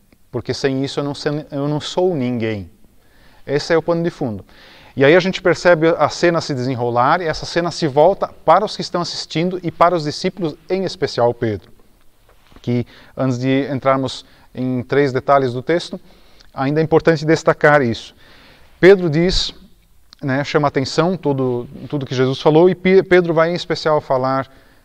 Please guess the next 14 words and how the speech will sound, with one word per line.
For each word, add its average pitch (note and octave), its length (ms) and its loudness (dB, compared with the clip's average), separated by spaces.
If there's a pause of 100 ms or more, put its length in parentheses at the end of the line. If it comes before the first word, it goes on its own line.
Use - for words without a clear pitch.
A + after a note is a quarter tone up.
(200)
"Mestre, C3 540 -6 (340)
nós C3+ 340 -2
deixamos A2+ 800 -6 (840)
tudo C3 340 -2 (320)
para A2+ 160 -2
te G#2 60 -10
seguir." G2+ 480 -10 (2250)
Um D3+ 100 0
aspecto D#3 460 0
fundamental D3 720 2
aqui, C3+ 360 -2 (280)
Jesus B2 320 -2
não D3 120 -2
está D#3+ 340 0